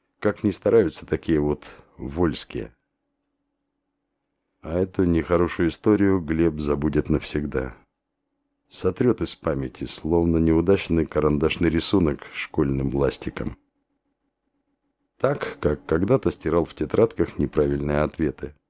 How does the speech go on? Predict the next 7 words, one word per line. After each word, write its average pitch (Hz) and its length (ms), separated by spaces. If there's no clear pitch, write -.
Сотрёт - 640
и 87 200
исправит 82 560
ошибку. - 520
«Ты 120 100
сегодня 101 440
задумчив». 92 800